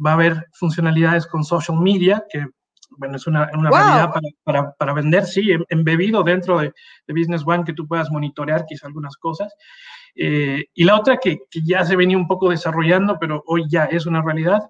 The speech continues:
Speaker 1: la conectividad con asistentes inteligentes, eh, llámese Alexa, Cortana, Siri, el que tú quieras. Entonces, eh, un poco es la mezcla entre las funcionalidades tradicionales que van mejorando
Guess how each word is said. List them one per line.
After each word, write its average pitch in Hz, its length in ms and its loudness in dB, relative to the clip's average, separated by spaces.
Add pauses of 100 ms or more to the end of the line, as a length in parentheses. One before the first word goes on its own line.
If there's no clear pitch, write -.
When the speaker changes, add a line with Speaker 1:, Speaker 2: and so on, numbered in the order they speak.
Speaker 1:
la 147 200 -4
conectividad 156 640 -2
con 170 140 -2
asistentes 156 540 -4
inteligentes, 151 680 -2 (480)
eh, 160 80 -12 (160)
llámese 160 460 2
Alexa, 160 460 2
Cortana, 165 600 0
Siri, 160 500 2 (140)
el 147 100 -12
que 147 100 -12
tú 156 120 -10
quieras. 143 380 -4
Entonces, 151 640 -10
eh, 147 240 -8 (360)
un 165 100 6
poco 196 180 4
es 185 200 2
la 170 100 4
mezcla 185 360 4
entre 160 240 2
las 156 160 4
funcionalidades 165 600 4
tradicionales 165 680 2
que 165 100 -6
van 170 160 2
mejorando 185 520 -2